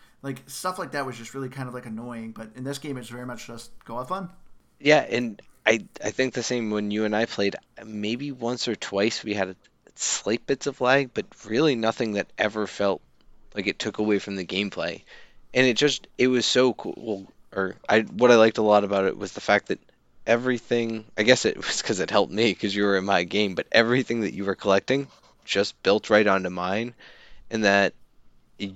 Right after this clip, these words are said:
Speaker 2: when you jumped in, you had all the skills that I had, so you didn't have to,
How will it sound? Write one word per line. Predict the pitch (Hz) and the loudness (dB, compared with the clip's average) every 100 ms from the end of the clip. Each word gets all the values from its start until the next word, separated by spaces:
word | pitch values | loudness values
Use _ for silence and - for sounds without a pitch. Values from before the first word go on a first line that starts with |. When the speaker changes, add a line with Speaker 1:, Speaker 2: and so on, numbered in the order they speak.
| - | -6
Speaker 2:
when | 110 101 | -4 -2
you | 107 | -4
jumped | 98 104 98 98 | 0 0 0 0
in, | 92 92 | -2 -2
you | 107 | -4
had | 104 104 98 | 0 0 2
all | 90 92 | 0 -2
the | |
skills | 92 92 90 - | -2 0 0 0
that | 87 | 0
I | 90 92 | 2 0
had, | 78 71 | -6 -10
so | - 107 | -4 -2
you | 110 | -2
didn't | 110 | -4
have | 104 95 - | -4 -6 -4
to, | 95 | -6